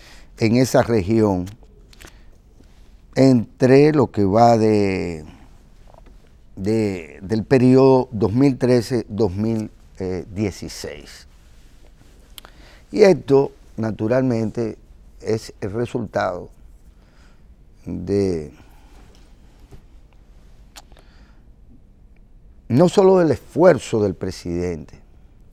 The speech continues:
que fijó muy claramente desde antes de serlo cuál era su idea sobre el rol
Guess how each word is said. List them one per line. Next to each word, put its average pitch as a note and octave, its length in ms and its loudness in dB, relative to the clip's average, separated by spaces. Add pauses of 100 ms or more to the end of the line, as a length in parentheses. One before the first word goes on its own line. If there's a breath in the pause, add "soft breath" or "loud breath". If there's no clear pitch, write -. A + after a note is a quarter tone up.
(680 soft breath)
que G#2+ 160 -4
fijó C3+ 580 2
muy D#3 380 2
claramente B2 840 4
desde G2 520 -2
antes A2+ 640 -6
de F#2 420 -4
serlo A#2+ 800 0 (1160 soft breath)
cuál C3 320 6
era C3+ 220 6
su E3 360 0
idea B2 420 4
sobre A#2+ 540 -2
el F#2+ 160 -6
rol A#2+ 640 2